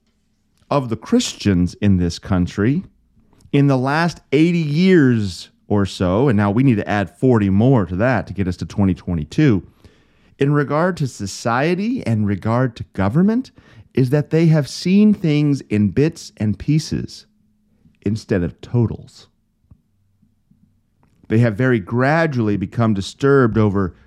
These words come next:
permissiveness, pornography, the public schools, the breakdown of the family, and finally abortion. But they have not seen this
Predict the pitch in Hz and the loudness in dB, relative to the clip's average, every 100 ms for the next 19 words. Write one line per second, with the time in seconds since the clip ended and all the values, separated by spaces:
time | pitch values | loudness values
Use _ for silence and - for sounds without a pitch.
0 | _ - 120 113 131 135 117 - 85 - | _ -2 4 6 4 4 -2 -2 -8 -10
1 | - - _ _ _ _ - 110 113 120 | -20 -20 _ _ _ _ -6 0 2 2
2 | 135 131 107 85 - - _ _ _ _ | 2 0 -4 -6 -12 -18 _ _ _ _
3 | _ - - 127 127 110 - - 165 147 | _ -10 -2 0 0 -4 -10 0 2 4
4 | 95 - - - _ _ _ _ 107 98 | 0 -6 -20 -20 _ _ _ _ -8 -2
5 | 127 156 - 139 131 117 98 - 139 147 | 0 0 -2 0 0 0 -4 -2 0 2
6 | 139 80 - _ _ _ _ _ _ _ | 2 -2 -10 _ _ _ _ _ _ _
7 | _ 85 82 - 113 123 104 98 87 80 | _ -8 -6 -2 0 0 0 -2 -2 -6
8 | 76 - - - _ _ _ _ _ _ | -8 -14 -18 -20 _ _ _ _ _ _
9 | _ _ _ _ _ _ _ _ _ - | _ _ _ _ _ _ _ _ _ -6
10 | 87 104 95 104 123 147 - - 165 180 | 0 2 2 0 0 -2 -6 -2 2 2
11 | 98 78 | 2 -2